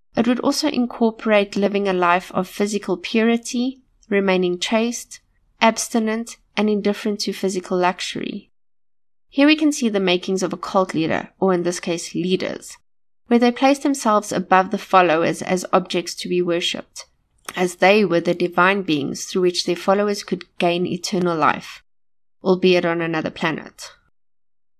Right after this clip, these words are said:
The two, as they now refer to themselves, set out to gain followers to bring their new belief system to. They first approached a lady called Sharon Morgan in May nineteen seventy-four.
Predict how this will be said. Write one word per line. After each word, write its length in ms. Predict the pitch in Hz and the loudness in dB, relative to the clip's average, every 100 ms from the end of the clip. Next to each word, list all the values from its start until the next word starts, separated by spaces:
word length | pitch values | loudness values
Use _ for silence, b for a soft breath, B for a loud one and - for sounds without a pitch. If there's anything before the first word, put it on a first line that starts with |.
| _ _ _ _ - | _ _ _ _ -12
The 320 | 185 208 208 | 0 2 2
two, 560 | - - 339 294 285 - | -2 2 6 6 4 2
as 160 | 196 185 | 0 2
they 180 | 185 | 2
now 160 | 180 170 | 4 4
refer 320 | 170 170 170 | 2 -2 -4
to 180 | 165 - | -2 -4
themselves, 760 | 175 175 - 175 208 254 - - _ _ _ _ | -4 -4 -2 2 2 0 -8 -14 _ _ _ _
set 340 | - 269 285 | 0 0 2
out 200 | 285 285 | 2 2
to 100 | - | -2
gain 240 | 220 190 190 | 0 0 -2
followers 800 | - 170 165 170 170 165 - - - | 0 -2 0 -2 -4 -6 -12 -14 -8
to 140 | - | -6
bring 360 | 185 196 196 208 | -4 0 0 2
their 180 | 190 180 | 2 2
new 180 | 190 | 0
belief 380 | 185 175 165 180 | -2 -4 -4 -8
system 400 | - - - 135 | -10 -12 -8 -8
to. 320 | - - - 180 _ _ _ _ _ _ _ - | -8 -8 -8 -10 _ _ _ _ _ _ _ -4
They 140 | 226 | -4
first 380 | 220 269 285 - | 0 2 2 0
approached 520 | 247 - 175 175 - - | -6 0 -2 0 -6 -2
a 40 | |
lady 280 | 180 175 202 | 0 2 0
called 260 | - 175 | -4 -6
Sharon 420 | - - 185 190 185 | -4 0 0 0 0
Morgan 500 | 170 175 170 151 - | 0 0 0 -4 -4
in 220 | - 170 | -6 -4
May 160 | 170 | -2
nineteen 460 | 175 156 165 - 175 | -2 -4 -6 -8 -12
seventy-four. 720 | - 165 151 156 - - 185 | -8 -6 -6 -6 -6 -6 -6